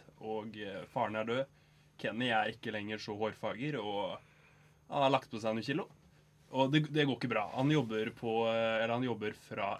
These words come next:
en bar. Eh, og han sliter med å få, eh, investorer til, eh, sine prosjekter og så videre. Ehm, ja, og Kenny, han har, eh, han er, eh, han liker alkohol. Han er god, eh, en hang til alkohol.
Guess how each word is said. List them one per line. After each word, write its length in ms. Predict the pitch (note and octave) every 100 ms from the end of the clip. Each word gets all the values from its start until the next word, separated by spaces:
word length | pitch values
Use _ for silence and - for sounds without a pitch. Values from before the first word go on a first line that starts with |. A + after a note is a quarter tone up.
| -
en 400 | G#2 G#2+ G#2 G2+
bar. 240 | G2 G2 G2 - - _ _ _ _ _ - - - - A#2+
Eh, 140 | A#2+
og 140 | B2
han 80 | C3
sliter 300 | - C3+ B2 B2
med 80 |
å 40 | A#2+
få, 160 | B2 A2+ A2+
eh, 560 | A2+ A2+ A2 A2 G#2+ G#2+ A#2
investorer 520 | G#2+ - A2+ G#2+ A2+ -
til, 260 | A#2 G#2+ A2+
eh, 140 | -
sine 180 | - A2
prosjekter 480 | A2 G#2 G#2+ - A2 G#2+
og 60 | G#2+
så 80 | A2+
videre. 240 | A2 G#2 - _ - - - - - - - - - - -
Ehm, 920 | C#3+ D#3 E3 E3+ E3+ F3 F3+ F3+ F3+ -
ja, 220 | A#2 G2 - -
og 260 | C3+ D3+ D#3+
Kenny, 280 | D#3 C3 D#3+
han 160 | D#3 D3
har, 400 | B2 A2+ A2+ A#2+
eh, 680 | A#2+ B2 B2 A2+ G#2 F#2+ - - - -
han 120 | F#3+
er, 200 | F#3 D3+
eh, 220 | D#3 D3+ D3
han 140 | G3
liker 260 | B2+ C3 A#2
alkohol. 360 | A#2 A2 A#2
Han 120 | C#3
er 40 | C#3+
god, 240 | B2 B2 B2+
eh, 280 | B2+ B2+
en 80 | C3
hang 200 | B2+ A2
til 160 | G2+ A2
alkohol. 380 | G#2 A2+ G#2+